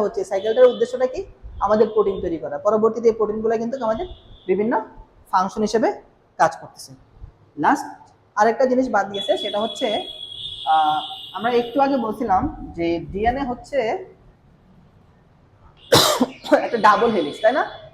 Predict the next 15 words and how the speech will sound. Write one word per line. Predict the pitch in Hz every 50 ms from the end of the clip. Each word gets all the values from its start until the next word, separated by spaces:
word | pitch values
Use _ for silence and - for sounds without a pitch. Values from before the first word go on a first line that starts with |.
| - _ _ _ _ _ _ _ _ _ _ _ _ _ _ _ _ _ _ _ _ _ _ _ _ _ - _ _ - - - - - - - _ _ - _ _ _ _ _ _ _ _ _ _ _ _ _ _ _ _ _ _ _ _ _ _ _ _ - - - _ _ _ _ _ _ _ _ _ _ _ -
অর্থাৎ | - - - 262 214 - - - - - - - - - - - - - - - - - 185 180
দুইটা | 240 233 262 262 262 240
চেইন, | 190 165 143 131 - - - - - - _ _ _ _ _ _ _ _ _ _ _ _ _ _ _ _ _ _ _ _ _ _ _ _ - - -
এই | 160 156
দুইটা | 190 202 240 240
চেইনের | 262 269 277 262 214 226 294 - - - - _ - - - - - - _ _ _ _ _ _ _ _ _ _ _ _ _ _ - - - - -
সর্পিল | - 220 226 220 240 233 226 214
আকার | 214 214 202 175
গঠন। | 160 156 - - 262 - - - - 170
একটা | - - 220 -
চেইন | 226 226 233
হচ্ছে | 226 - 277 320 392 - - - - - - - _ _ _ _ _
থ্রি | - 220 220 -
prime | 233 240 240 240
to | 240